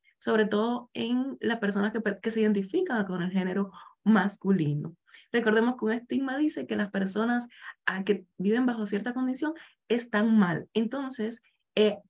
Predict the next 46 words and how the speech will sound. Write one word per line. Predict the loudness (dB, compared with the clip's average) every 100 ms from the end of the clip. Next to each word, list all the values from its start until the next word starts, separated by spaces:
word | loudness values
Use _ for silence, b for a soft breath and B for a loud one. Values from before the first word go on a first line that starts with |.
| -4
las | -2
personas | -2 -2 -2
no | -2
quieren | -2 -2 0
ser | 2
miradas | 2 4 4 2
mal, | 0 -4 -2
por | -2
eso | -2 -2
tratarán | 2 2 2 0 0 -2 -2
de | 0 0
apartarse | 0 -4 -4 -6 -2
de | -2 -2
esa | -4 -6 -10 _
condición, | -2 0 0 -2 -2 -4 -6 B B
de | 2 2
hacer | 4 4 4
ver | 4
lo | 2 2
contrario, | 2 2 2 0 0 -2 -6 -10 _
tratarán | -8 -4 0 4
de | 4
negarlo, | 4 2 0 0
¿verdad? | -2 -2
Nos | -2
dice | -4 -6 -10 B B 0
Erving | 2 6 6
Goffman, | 6 2 2 0
como, | 0 -2 -4 _ _ -4
como | 0 2
de | 0 -2 _ -2
compensar | 2 2 2 0 0 -4 -2
eso | -2 -2 -4
para, | -2 -2 -4 _ -2
para | 2
no | 2 2 0
ser | -2 -4
rechazados, | -2 -4 -2 -2 -2
pues, | -4 -4
porque | 0 0
no | 0
queremos | -2 -2 -2 0
n-, | 0 0
nadie | -2 -2 -2
ser | -2
rechazado. | -4 -4 -6 -10